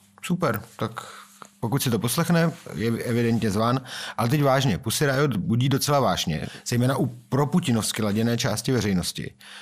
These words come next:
Ta se bude letos scházet a chce pochodovat k České televizi. Máte nějak vyřešená bezpečnostní opatření, aby nedošlo k nějakým rvačkám, střetům, kolizím?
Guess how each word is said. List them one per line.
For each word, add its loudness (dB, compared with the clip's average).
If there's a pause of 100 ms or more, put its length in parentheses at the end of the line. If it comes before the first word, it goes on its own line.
(140)
Ta -4
se 0
bude 4
letos 0
scházet 0
a -2
chce -4
pochodovat -2
k -16
České -2
televizi. 0 (400)
Máte 0
nějak 2
vyřešená 2
bezpečnostní 0
opatření, 0
aby 0
nedošlo 0
k -6
nějakým 0
rvačkám, 0
střetům, 0
kolizím? 0